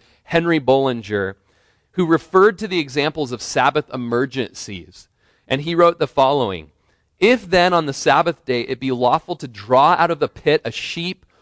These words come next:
or an ox in danger of drowning, why should it not be lawful likewise to gather in and keep from spoiling the hay or the corn, which by reason of unseasonable weather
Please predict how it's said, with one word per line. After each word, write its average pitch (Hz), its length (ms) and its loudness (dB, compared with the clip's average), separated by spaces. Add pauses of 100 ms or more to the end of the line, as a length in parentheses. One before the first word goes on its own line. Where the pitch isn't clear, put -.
(100)
or 127 200 2
an 117 180 -4
ox 165 340 0
in 131 120 -8
danger 127 420 -6
of 101 160 -6
drowning, 135 600 -4 (280)
why 180 180 2
should 233 220 -6
it 196 100 2
not 180 200 -2
be 160 100 -6
lawful 127 400 0
likewise 123 440 -2
to 123 100 -14
gather 139 500 0
in 127 220 -6
and 123 140 -8
keep - 300 -16
from 147 160 -6
spoiling 139 680 -4
the 113 100 -2
hay 120 280 -2
or 151 100 2
the 151 140 -6
corn, 107 500 -4 (300)
which 135 200 -2
by 131 140 2
reason 147 560 -4
of 147 160 -4
unseasonable 147 800 -6
weather 117 480 -2